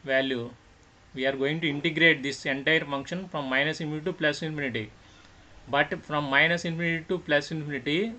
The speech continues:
the delta of t is only defined at time t equal to zero only. So at time t equal to zero, its value is one. Now what is the value of this integration? The value of integration is obtained.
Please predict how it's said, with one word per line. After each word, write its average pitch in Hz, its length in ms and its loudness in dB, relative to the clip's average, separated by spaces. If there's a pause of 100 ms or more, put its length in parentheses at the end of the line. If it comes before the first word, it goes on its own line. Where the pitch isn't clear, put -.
(200)
the 131 160 -2
delta 127 360 2
of 160 300 2
t 165 220 2
is 151 140 0
only 156 280 -2
defined 156 440 0
at 151 100 2 (120)
time 156 240 2
t 160 120 -2
equal 156 260 -4
to 147 160 -6
zero 156 300 2
only. 143 380 -2 (520)
So 143 80 -2
at 120 120 -2
time 151 220 2
t 160 60 -2
equal 156 240 -2
to 151 60 -4
zero, 156 200 0
its 180 200 -4
value 151 400 2
is 143 140 -4
one. 123 280 0 (500)
Now 135 500 0
what 135 240 2
is 160 180 0
the 160 120 4
value 143 320 4
of 160 140 0
this 151 180 0
integration? 139 680 -2
The 123 140 -2
value 139 320 2
of 151 100 -2
integration 143 580 0
is 139 140 -2
obtained. 156 600 0